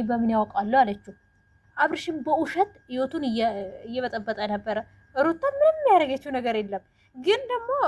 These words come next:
ከዚህ በፊት እሷ ከቤት የወጣችበት ምክንያት ምንም ወደ ኋላ ተመልሶ ማውራት የሚያስፈልግ ነገር አይደለም።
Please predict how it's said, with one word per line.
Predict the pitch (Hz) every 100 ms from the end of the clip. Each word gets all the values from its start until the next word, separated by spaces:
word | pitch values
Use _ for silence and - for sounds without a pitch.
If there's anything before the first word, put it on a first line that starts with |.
| - _ _ _ _
ከዚህ | - 320 330
በፊት | 381 440 427 381 - _ _
እሷ | 269 285 285 339 349
ከቤት | 349 339 349
የወጣችበት | 349 349 370 349 339 381
ምክንያት | 381 403 453 508 415
ምንም | 415 440 427 392 359 339 320
ወደ | 294 285
ኋላ | 285 294
ተመልሶ | 285 285 277 285
ማውራት | 277 285 294 320
የሚያስፈልግ | 320 285 285 - 294 359
ነገር | 370 359 370
አይደለም። | 262 220 196